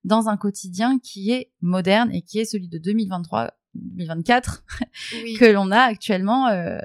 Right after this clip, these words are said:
Speaker 1: en France ou, euh, en tout cas en Occident si vous êtes, euh, en Suisse, en Belgique ou ailleurs.
Speaker 2: Tout à fait. Oui, oui, c'est hyper important vraiment, je pense, de, de, de tenir ce discours parce qu'au final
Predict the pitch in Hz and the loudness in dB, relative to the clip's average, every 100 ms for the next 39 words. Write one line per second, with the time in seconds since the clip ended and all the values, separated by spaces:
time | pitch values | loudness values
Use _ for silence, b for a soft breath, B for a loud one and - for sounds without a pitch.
0 | - - 233 - 208 262 - - - 226 | -6 2 2 2 0 0 -2 -8 -2 0
1 | 247 208 180 - 220 226 190 175 - 180 | 2 2 2 -2 -4 -2 -4 -6 -10 -4
2 | 220 240 202 175 170 202 202 185 165 170 | -4 -4 -8 -12 -8 -6 -4 -4 -2 -4
3 | - 220 - 190 170 165 190 196 190 208 | -4 -4 -4 -6 -6 -6 -12 -14 -12 -8
4 | 247 220 - - 233 220 - b b - | -6 -6 -10 -10 -14 -18 -20 b b -2
5 | 285 302 294 - 269 269 269 269 254 247 | 2 2 2 -4 -4 0 0 0 -2 -2
6 | 269 262 226 240 247 - 240 226 214 208 | -2 -4 -6 -6 -6 -8 -10 -8 -10 -10
7 | 208 208 202 220 214 220 233 202 202 - | -12 -12 -10 -8 -8 -8 -12 -14 -14 -10
8 | 320 226 - 220 - 220 - 233 240 240 | -10 -10 -10 -10 -10 -10 -10 -8 -6 -6
9 | 196 | -8